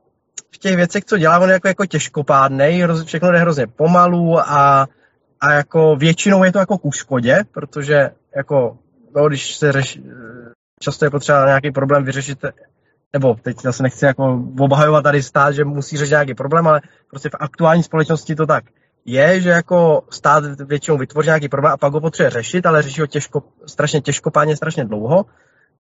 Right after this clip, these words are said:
A v tomhle ohledu si myslím, že ta těžkopádnost je naopak jako výhodou, že vlastně úplně nehrozí to u toho státu, že jako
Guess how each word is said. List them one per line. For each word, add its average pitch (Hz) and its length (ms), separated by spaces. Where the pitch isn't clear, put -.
A 143 200
v - 100
tomhle 196 600
ohledu 190 360
si 190 100
myslím, 185 240
že 185 80
ta 185 100
těžkopádnost 180 640
je 185 60
naopak 180 360
jako 170 260
výhodou, 151 760
že 151 240
vlastně 196 280
úplně 208 320
nehrozí 185 460
to 139 180
u 160 120
toho 180 180
státu, 180 440
že 170 400
jako 175 640